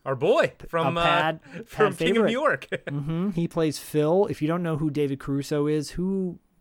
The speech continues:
Speaker 2: wh-, where, what planet are you from?
Speaker 1: <laughs> And,
Speaker 2: Uh,
Speaker 1: and he, he did this, like, right before he booked C S I Miami. So, yeah, this was, uh, they're, they're lucky they got him, and I think they got him because the U-,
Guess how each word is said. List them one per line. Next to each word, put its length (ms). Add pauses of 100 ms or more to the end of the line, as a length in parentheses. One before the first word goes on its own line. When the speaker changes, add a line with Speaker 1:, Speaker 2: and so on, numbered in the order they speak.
(180)
Speaker 2:
wh-, 420
where, 240
what 200
planet 360
are 80
you 80
from? 200 (240)
Speaker 1:
<laughs> 260
And, 120
Speaker 2:
Uh, 440
Speaker 1:
and 100
he, 360
he 200
did 280
this, 320
like, 200 (160)
right 400
before 540
he 200
booked 360
C 320
S 160
I 180
Miami. 640
So, 560 (400)
yeah, 320
this 280
was, 200
uh, 180
they're, 320 (200)
they're 140
lucky 340
they 140
got 300
him, 140
and 100
I 60
think 240
they 120
got 340
him 220 (300)
because 600 (240)
the 300
U-, 280